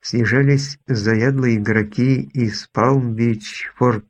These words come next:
Лодердейл и Майами. Райское место для азартных людей. И Юрий его обожал. Но ненавидел, когда его обдирали как липку, особенно свои так называемые мухи.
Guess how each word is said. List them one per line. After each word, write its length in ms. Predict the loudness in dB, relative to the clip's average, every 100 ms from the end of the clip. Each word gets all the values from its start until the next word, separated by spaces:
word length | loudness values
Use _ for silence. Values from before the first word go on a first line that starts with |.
| -4
Лодердейл 1000 | -2 2 2 0 -2 0 0 2 0 -2 -6
и 140 | -4 -2
Майами. 680 | 0 0 0 -2 -4 -12 _ _ _ -20 _ _ _ _ _ _ _ _ _ -2
Райское 720 | 2 4 2 0 0 0 0
место 440 | 0 -2 -2 -4
для 200 | 0 0
азартных 580 | 2 0 -2 -4 -6 -4
людей. 520 | -4 -2 0 0 -4 _ _ _ _ _ _ _ _ _ _ -4
И 80 |
Юрий 580 | -2 2 2 2 2 -2 -12 _
его 520 | -4 0 0 0 -4 -2
обожал. 600 | -2 0 -2 -2 -6 -12 _ _ _ _ _ _ _ -20 _ _ _ _ _ _ _ _ _ _ _ _
Но 300 | -6 0 2
ненавидел, 880 | 4 4 4 2 2 2 2 2 2
когда 320 | 2 2 4
его 220 | 2 2 0
обдирали 560 | 0 0 0 2 0
как 280 | 0 -2 -2
липку, 720 | -4 -2 -4 -6 -10 -4 -2
особенно 640 | -2 -4 -2 -2 0 0
свои 500 | -2 -4 -2 0 0
так 280 | 0 -2 -2
называемые 720 | -2 0 0 0 0 -2 -2 -4
мухи. 600 | -4 -4 -4 -6 -14